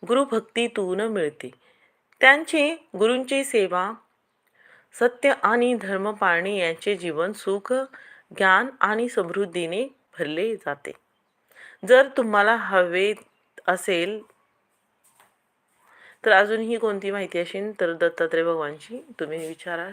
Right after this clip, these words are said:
कमेंटमध्ये. हां, तर नंतरच्या ह्याच्यामध्ये लाईव्ह स्ट्रीममध्ये मी नक्की सांगेन. तर आपण एवढी माहिती आता दिली आहे जेवढी आपल्याकडे होते. तर श्री गुरु दत्तात्रय भगवान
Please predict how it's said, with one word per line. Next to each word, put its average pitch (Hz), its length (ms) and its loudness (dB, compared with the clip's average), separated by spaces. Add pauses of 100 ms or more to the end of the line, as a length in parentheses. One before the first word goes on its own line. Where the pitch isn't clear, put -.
(100)
कमेंटमध्ये. 156 600 -8 (640)
हां, - 140 -14 (540)
तर 196 240 2 (1200)
नंतरच्या 175 540 -2
ह्याच्यामध्ये 160 480 -2
लाईव्ह 160 180 0
स्ट्रीममध्ये 165 380 -10
मी 226 80 -6
नक्की 185 280 -12
सांगेन. 160 360 -12 (480)
तर 208 60 2
आपण 208 260 2
एवढी 220 340 0
माहिती 208 300 -4
आता 190 180 -4
दिली 185 280 -2
आहे 185 340 -8 (540)
जेवढी 170 220 0
आपल्याकडे 165 400 -4
होते. 165 340 -10 (1600)
तर 190 40 -4 (100)
श्री 202 140 -8
गुरु 202 260 -4
दत्तात्रय 190 540 -2
भगवान 165 440 -4